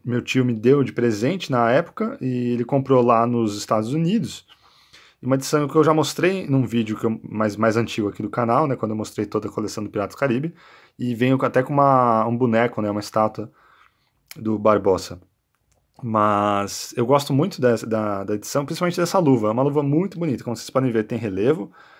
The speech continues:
é, no logo, na caveira. Tem uma textura, é, um padrão ali de textura que tá por toda ela, além do, dos, dos relevos no, no título. E brilho também. Então, quer dizer, é um pupurri de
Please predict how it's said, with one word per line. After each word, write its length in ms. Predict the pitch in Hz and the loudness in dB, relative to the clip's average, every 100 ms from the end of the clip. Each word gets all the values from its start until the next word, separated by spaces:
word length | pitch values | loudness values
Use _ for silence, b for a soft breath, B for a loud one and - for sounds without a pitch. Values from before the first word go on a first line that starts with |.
| b b _ | b b _
é, 400 | 107 110 104 104 | -4 -2 -2 -4
no 140 | 104 | -6
logo, 560 | 95 104 135 143 120 107 | 0 4 6 6 4 -2
na 80 | 98 | -6
caveira. 680 | - 90 107 127 139 139 139 _ b b b b b b b _ | -6 -2 2 4 4 2 -6 _ b b b b b b b _
Tem 100 | 143 | 2
uma 120 | 135 | 2
textura, 680 | 135 156 - 143 180 214 - - - | 4 2 2 6 8 6 2 -10 -16
é, 400 | - 110 107 107 104 | -8 -6 -4 -4 -6
um 100 | 107 | -2
padrão 520 | 131 107 110 139 117 | 0 2 2 4 4
ali 200 | 107 117 | 2 0
de 120 | 101 | -2
textura 440 | 110 98 117 110 | -6 -4 -4 -4
que 100 | - | -6
tá 180 | - 107 | -2 -2
por 200 | - 98 | -2 -6
toda 280 | - 143 113 | -2 2 2
ela, 320 | 104 139 180 - | 2 -2 -6 -8
além 260 | 104 110 | -6 -6
do, 240 | 104 101 101 | -6 -10 -10
dos, 320 | 98 95 95 | -10 -10 -10
dos 240 | 98 92 | -12 -8
relevos 480 | 92 101 107 113 92 | -4 0 2 0 -4
no, 80 | 98 - - _ | -8 -12 -18 _
no 200 | 110 92 | -16 -16
título. 500 | 92 123 135 175 214 b b b b b b _ - | -10 -8 -6 -8 -10 b b b b b b _ -2
E 140 | 147 | -2
brilho 400 | 123 135 156 117 | 2 2 4 2
também. 380 | 98 101 95 90 | 2 -2 -4 -8
Então, 280 | 95 127 135 | -4 -2 0
quer 120 | 139 | 0
dizer, 340 | 113 98 92 107 139 - | -2 -2 -4 -10 -18 -8
é 120 | 117 | -4
um 240 | 135 131 | -2 -2
pupurri 640 | 117 - 147 151 107 117 147 | -4 -8 -2 0 2 2 2
de 140 | 123 | 2